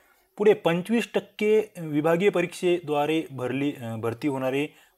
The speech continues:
पोलीस उपनिरीक्षक आता होणार नाहीत. बघा, इथे जे डिपार्टमेंटल पीएसआय आहे त्यामधून पंचवीस टक्के भर-, पदे भरले जातात. आता हे होणार नाही असं म्हटलेलं आहे, मात्र याचा आपल्याला अजून पुढे बऱ्याचशा बाबी आहेत,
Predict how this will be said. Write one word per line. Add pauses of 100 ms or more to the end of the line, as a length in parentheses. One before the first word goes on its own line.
पोलीस
उपनिरीक्षक
आता (100)
होणार
नाहीत.
बघा,
इथे (440)
जे
डिपार्टमेंटल
पीएसआय
आहे
त्यामधून
पंचवीस
टक्के
भर-,
पदे
भरले
जातात. (560)
आता
हे
होणार
नाही
असं
म्हटलेलं
आहे,
मात्र
याचा
आपल्याला
अजून
पुढे
बऱ्याचशा
बाबी
आहेत,